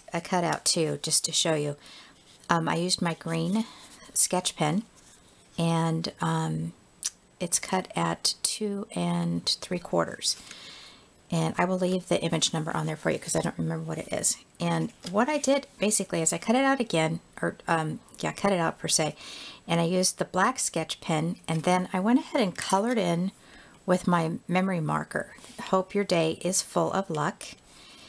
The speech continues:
And then I used, um, the memory marker leaf for the luck word, and I think this is, looking for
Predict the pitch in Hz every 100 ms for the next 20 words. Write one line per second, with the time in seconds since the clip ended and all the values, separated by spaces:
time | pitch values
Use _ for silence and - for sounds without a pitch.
0 | - - - - 170 165 165 160 160 160
1 | 160 156 156 151 - - - - - -
2 | - - 165 156 156 151 165 165 165 165
3 | 160 160 - 160 160 156 - _ - -
4 | - - - - _ _ _ - - 175
5 | 190 165 - - - - - - - -
6 | 165 156 160 151 147 - - 170 170 -
7 | 151 170 - 160 160 160 175 - 165 -
8 | - - - - - _ _ _ - _
9 | _ - - - - 175 170 170 -